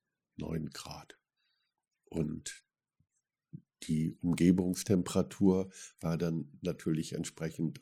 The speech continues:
auch mit einem Gedankenstrich versehen worden. Und er hatte dann rückgerechnet mit Minustemperaturen.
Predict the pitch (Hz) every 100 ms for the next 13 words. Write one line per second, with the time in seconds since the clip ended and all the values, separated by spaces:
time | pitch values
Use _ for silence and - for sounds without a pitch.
0 | - 76 - - 69 - - - - -
1 | _ _ - 82 78 73 - 78 80 76
2 | - - - 73 - - - - 69 76
3 | 69 69 - 65 64 69 - 76 78 87
4 | 82 80 78 78 78 - - - _ -
5 | 82 - 92 98 98 - 113 - - _
6 | - _ _ _ _ _ 92 85 - -
7 | - 87 87 82 78 - - - - 71
8 | - - - - 78 -